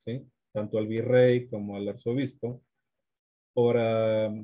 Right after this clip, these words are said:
como decía yo, para negar la justificación española, ¿no? De la presencia en América y que, bueno, acuérdense que ya venía esto generándose como una bola de nieve, haciéndose cada vez más grande, ¿no? Eh, en un descontento terrible que comienza, bueno, pues, con la expulsión o,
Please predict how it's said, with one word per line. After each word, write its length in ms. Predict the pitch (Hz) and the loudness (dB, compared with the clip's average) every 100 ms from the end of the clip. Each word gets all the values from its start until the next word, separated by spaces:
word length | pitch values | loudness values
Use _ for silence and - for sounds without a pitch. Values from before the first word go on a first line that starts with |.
| - | -12
como 220 | 113 113 | -6 -2
decía 240 | 117 151 | 0 0
yo, 320 | 147 160 113 - | 0 2 0 -4
para 400 | 113 110 107 117 | -6 -4 -4 -6
negar 340 | 120 117 123 139 | -4 0 0 2
la 120 | 131 | -2
justificación 720 | 120 - 107 117 107 120 123 | -2 -10 -10 -6 -6 -4 -4
española, 540 | 120 - 139 180 120 104 | -4 -6 -4 -2 -4 -6
¿no? 200 | 123 190 _ | -10 -10 _
De 300 | 110 110 117 | -4 -2 0
la 140 | 120 127 | -2 -8
presencia 400 | 110 - 120 123 | -8 -8 -6 -2
en 100 | 127 | -2
América 400 | 131 123 127 131 | 0 -2 -2 -2
y 120 | 110 | -2
que, 100 | 110 | -4
bueno, 180 | 110 101 | -4 -6
acuérdense 420 | - 113 127 156 | -6 -4 -2 -4
que 100 | 117 | -2
ya 120 | 120 | 0
venía 260 | 127 123 123 | 0 0 -2
esto 240 | 123 123 | -2 -4
generándose 540 | - 107 107 123 123 - _ _ 151 - _ _ _ | -6 -8 -6 -4 -4 -8 _ _ -8 -8 _ _ _
como 200 | 113 110 | -4 0
una 180 | 117 127 | 0 2
bola 260 | 123 131 | 4 6
de 120 | 135 131 | 6 4
nieve, 240 | 135 135 | 4 4
haciéndose 420 | 127 120 117 107 | 2 -2 -8 -8
cada 200 | - 110 | -2 0
vez 140 | 113 113 | 2 0
más 160 | 123 | -2
grande, 440 | 127 135 131 156 - | 0 0 0 -2 -4
¿no? 180 | 131 - _ _ _ - | -12 -12 _ _ _ -6
Eh, 420 | 113 113 104 107 104 | 0 2 2 0 -2
en 80 | |
un 120 | 113 120 | -2 0
descontento 920 | 135 131 113 110 127 127 131 139 - - | -2 0 -4 0 0 0 -2 -2 -4 -4
terrible 600 | 117 143 143 127 139 - _ _ - | -2 0 0 0 -2 -8 _ _ -10
que 140 | 104 | -8
comienza, 480 | 107 117 123 123 127 | -6 -2 -2 0 0
bueno, 300 | 110 110 98 | 0 -4 -6
pues, 180 | - - | -12 -12
con 180 | - 101 | -10 -8
la 260 | 98 98 98 | -6 -6 -6
expulsión 600 | 95 - 104 - 117 | -10 -14 -12 -8 -6
o, 60 | 113 | -6